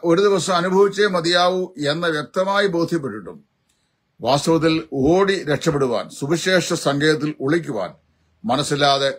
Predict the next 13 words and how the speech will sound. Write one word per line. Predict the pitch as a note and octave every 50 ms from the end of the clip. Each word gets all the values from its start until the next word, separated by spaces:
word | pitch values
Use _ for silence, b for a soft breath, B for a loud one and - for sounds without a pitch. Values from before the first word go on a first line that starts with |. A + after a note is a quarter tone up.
| -
മനഃപൂർവ്വമായി | A#2 A#2 A2 C#3 D#3 F3 C#3+ - F3+ G3 G3 F#3+ F3+ F3+ F#3 F#3 F#3+ F#3
പ്രതിയോഗിയുടെ | F3+ - C#3+ D3 D3 D#3 F3 G3 G3 G3 F3+ F3+ D3+ D3+
വെട്ടേറ്റ് | C#3 D3+ D3+ C#3 - G3 E3+ B2+ F#2+ G#2+ G2 F2+ E2+ - _ _ _ _ _ _ _ _ - A#2
മരിക്കുന്ന | A#2+ C3 C#3 C3 C3+ C3+ C3+ B2+ B2 A#2 - _ _ -
പാപിയുടെ | A#2+ B2 C3 C#3 D3 D3+ D#3+ D3+ D3
ചിത്രമാണ് | C3+ - C#3 C3 A2+ C#3 C#3+ C3+ C3 A#2+ A#2 A2 G#2+ G#2 G2+ - _ -
അബ്നേർ. | G#2 - G2+ G#2+ A2 F2+ D2+ C2+ - - _ _ _ b b b b b b b b _ _ -
രണ്ടാമത് | D#3 D#3 F3+ G3 G#3+ A#3 A#3+ A#3+ A#3+ A3+ A3+ A3+ G#3 F#3
ഞാൻ | F#3+ G3 F#3+
ഇദ്ദേഹത്തെക്കുറിച്ച് | F#3 F3+ F#3 G3 G3+ F#3+ F#3+ F#3 F#3+ E3 D#3+
പറയാൻ | D#3 D3+ D3 D#3+ E3+ E3 D#3
ആഗ്രഹിക്കുന്ന | D3 C#3+ C#3+ D3 D3 C3+ C3+
വിഷയം, | B2+ A#2 - - A2+ G#2 F#2 E2+ F#2 - - _